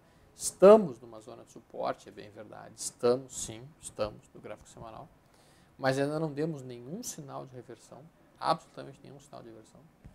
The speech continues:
que pudesse nos deixar minimamente tranquilos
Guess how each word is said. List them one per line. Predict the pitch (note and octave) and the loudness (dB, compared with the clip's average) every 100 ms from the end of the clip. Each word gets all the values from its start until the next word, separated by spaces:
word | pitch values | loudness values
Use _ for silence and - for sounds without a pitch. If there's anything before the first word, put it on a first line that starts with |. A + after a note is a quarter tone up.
| - - _ _ _ - - _ _ | -20 -20 _ _ _ -20 -20 _ _
que | - C#3+ | -14 -10
pudesse | - B2 A#2 - D#3 | -8 -2 -2 -2 -8
nos | C3 | -8
deixar | B2+ B2+ - A#2+ - _ _ _ _ _ _ - | -6 -6 -6 -8 -8 _ _ _ _ _ _ -20
minimamente | D#3+ D3 G3 D4 C#4+ G3 C#3+ C3+ D#3 E3 E3 | -8 2 8 10 8 4 -2 -4 -10 -10 -12
tranquilos | D3 C3+ B2+ A#2+ C3+ D#3+ - | -12 -16 -14 -14 -14 -14 -18